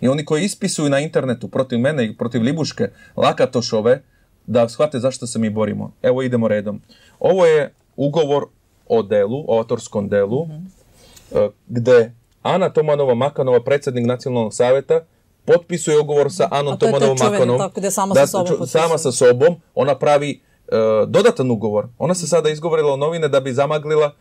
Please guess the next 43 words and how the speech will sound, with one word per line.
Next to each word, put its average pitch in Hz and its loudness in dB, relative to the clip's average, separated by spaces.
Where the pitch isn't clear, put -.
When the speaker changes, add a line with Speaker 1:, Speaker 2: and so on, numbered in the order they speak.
Speaker 1:
„Ja 208 -2
potpisujem 190 -6
kao 165 2
svaki 160 -2
direktor 147 -4
sebi 139 -2
platu”, 120 -2
ali 107 -2
ovo 110 -2
nema 139 0
veze 110 0
sa 107 -4
platom. 107 -4
Direktor 120 0
mora 131 2
da 123 0
potpiše 123 -4
sve 160 2
plate, 104 -2
gde 117 0
je 127 2
i 127 0
njegova. 127 2
Speaker 2:
A 180 -4
šta - 0
Speaker 1:
Ali 151 4
Speaker 2:
je 190 6
Speaker 1:
ovo 190 4
je 175 6
Speaker 2:
zapravo 175 2
taj 170 6
Speaker 1:
dodatno. 160 -2
Speaker 2:
ugovor? 147 -4
Speaker 1:
E, 127 4
ugovor 190 2
je 170 0
na 117 -2
trideset 160 -4
hiljada 151 0
dinara, 120 0
Speaker 2:
Za 180 -10
šta? - -10
Speaker 1:
e, - 4